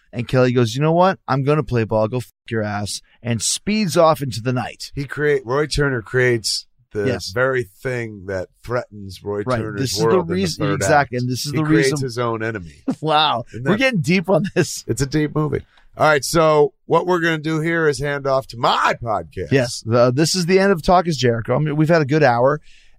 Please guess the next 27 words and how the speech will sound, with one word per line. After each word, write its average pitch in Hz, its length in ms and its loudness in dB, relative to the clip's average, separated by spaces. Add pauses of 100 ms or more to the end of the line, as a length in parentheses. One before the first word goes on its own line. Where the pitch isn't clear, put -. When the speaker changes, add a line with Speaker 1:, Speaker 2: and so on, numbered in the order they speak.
Speaker 1:
If 139 180 0
you 147 160 -6
wanna 156 380 4
hear, 160 240 2
and 147 100 0
please, 170 260 0
I 131 60 0
implore 131 480 0
you 123 340 -2
to 117 140 -6
hear 120 220 -4
the 110 100 -8
second 147 460 -4
part 156 260 2
of 131 60 -4
this, 120 260 -6 (300)
the, 139 180 0
the 135 300 -6
exciting 147 760 0 (120)
second 190 460 0
half 147 500 0 (320)
of 110 160 -6
the 117 80 -4
Bad 120 300 4
News 110 200 -4
Bears, 110 400 -2 (320)
go 147 300 4